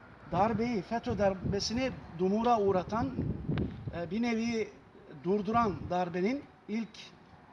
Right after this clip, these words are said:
harekatı diyebiliriz. Besyo binası şu anda hizmet yapmıyor ama inşallah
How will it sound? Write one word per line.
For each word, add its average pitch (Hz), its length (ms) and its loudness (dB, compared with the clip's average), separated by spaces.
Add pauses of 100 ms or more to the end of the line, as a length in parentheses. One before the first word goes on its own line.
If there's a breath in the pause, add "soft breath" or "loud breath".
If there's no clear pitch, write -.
(260)
harekatı 202 760 -2 (320)
diyebiliriz. 180 600 -4 (580)
Besyo 226 340 -6
binası 247 360 -6
şu 247 120 -12
anda 240 320 -4
hizmet 208 360 -6 (360)
yapmıyor 202 400 -4
ama 226 180 -6
inşallah 208 480 -4